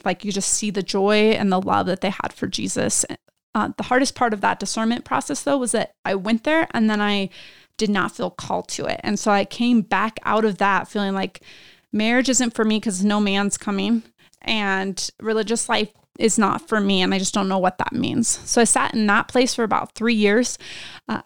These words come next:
I also am very blessed by a lot of friends. And so by that time I had been in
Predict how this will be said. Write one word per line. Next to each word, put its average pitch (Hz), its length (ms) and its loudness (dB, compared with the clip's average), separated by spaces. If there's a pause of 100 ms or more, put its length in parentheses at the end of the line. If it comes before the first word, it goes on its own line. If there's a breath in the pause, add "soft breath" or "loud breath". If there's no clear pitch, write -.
I 226 120 0
also 254 680 4
am 208 680 2
very 214 320 2
blessed 208 400 0
by 214 120 2
a 208 100 2
lot 196 160 4
of 220 100 0
friends. 233 480 4
And 214 160 0
so 208 320 4
by 180 240 0
that 233 220 2
time 208 340 2
I 208 60 4
had 202 160 2
been 202 200 2
in 202 220 2